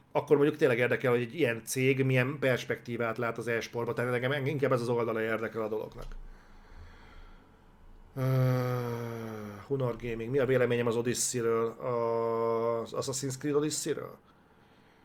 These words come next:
Ö, egy borzasztóan gazdag játék. De komolyan elkezdtem, és így, így, így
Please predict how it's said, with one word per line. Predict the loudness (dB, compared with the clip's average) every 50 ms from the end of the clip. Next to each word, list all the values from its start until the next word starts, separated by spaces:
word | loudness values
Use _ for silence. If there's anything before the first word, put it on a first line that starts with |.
| _ -20 _ _ _ _ _ _ _ _ _ _ _ _ _ _ _ _ _ _ _ _ _ _ -14 -14 -12 -8 -4
Ö, | 0 2 2 4 4 2 2 -2 -6 -18 _ _ _ _ _ _ _ _ _ _ _ _ _ _ _ _ _ _ _ _ _ _
egy | -2 4
borzasztóan | 6 6 6 6 4 0 0 0 0 2
gazdag | 2 0 0 0 0 -2 0 0
játék. | 0 0 -2 -4 -6 -8 -8 -12 -20 _ _ _ _ _ _ _ _ _ _ _ _ _ _ _ _ _
De | -10 -4
komolyan | 0 2 2 4 4
elkezdtem, | 4 4 2 2 0 0 0 0 0 0
és | 0 -2 0 0
így, | -2 -2 -2
így, | -2 -4 -6 -6 -10 -16 -18 _ _ _ _ -8
így | -8 -8 -8 -8 -12